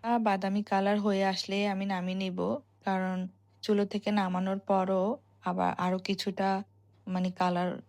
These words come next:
আসবে, এজন্য আমি নামিয়ে নিব।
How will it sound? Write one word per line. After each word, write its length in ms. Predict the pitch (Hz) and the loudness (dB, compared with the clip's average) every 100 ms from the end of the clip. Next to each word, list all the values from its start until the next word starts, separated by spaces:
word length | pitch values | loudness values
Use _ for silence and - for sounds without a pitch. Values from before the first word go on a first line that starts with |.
| _ - | _ -6
আসবে, 540 | 180 180 - 175 247 - _ _ _ _ _ | -2 -2 -4 -6 -6 -10 _ _ _ _ _
এজন্য 360 | 190 185 180 180 | -6 -2 -2 -2
আমি 360 | 180 185 220 339 - - | -2 0 -2 -2 -10 -6
নামিয়ে 340 | 185 180 175 | -2 0 -2
নিব। 300 | 175 175 190 | -2 -4 -4